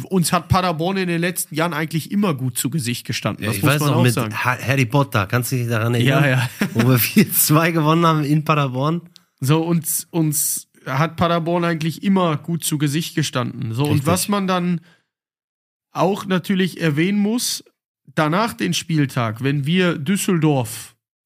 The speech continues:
Speaker 1: zu Hause empfangen, spielt ja an dem Sonntag, ne, Elversberg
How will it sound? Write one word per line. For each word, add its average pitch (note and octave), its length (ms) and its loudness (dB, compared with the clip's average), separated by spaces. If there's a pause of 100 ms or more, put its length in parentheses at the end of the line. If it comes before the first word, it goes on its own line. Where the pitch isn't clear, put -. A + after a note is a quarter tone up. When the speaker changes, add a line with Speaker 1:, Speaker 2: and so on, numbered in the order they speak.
Speaker 1:
zu C#3+ 200 2
Hause D#3+ 320 0
empfangen, A#2+ 500 -4 (1120)
spielt A3+ 500 2
ja F#3+ 160 0
an E3 120 -2
dem D#3+ 160 2
Sonntag, D#3 800 0 (800)
ne, G3 300 -2 (380)
Elversberg F3 880 -2